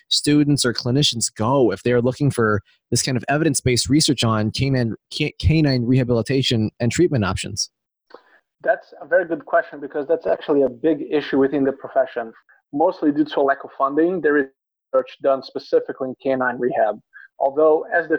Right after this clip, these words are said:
Speaker 2: field has grown and got more popular, more and more articles are slowly starting to come out.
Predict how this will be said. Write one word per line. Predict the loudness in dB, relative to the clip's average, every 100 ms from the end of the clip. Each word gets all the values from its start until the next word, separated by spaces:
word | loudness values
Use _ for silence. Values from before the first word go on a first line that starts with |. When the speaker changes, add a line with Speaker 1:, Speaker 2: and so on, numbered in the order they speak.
| 0
Speaker 2:
field | 2 2
has | 0 0
grown | 0 -2 0
and |
got | -2 -2 -6
more | -6
popular, | -2 -2 2 0
more | 2 0 2
and |
more | 2 2
articles | 2 -2 -12 -6
are | -8
slowly | -6 0 4 4
starting | 2 -4 -6 -6
to | -14
come | -12 -4
out. | -4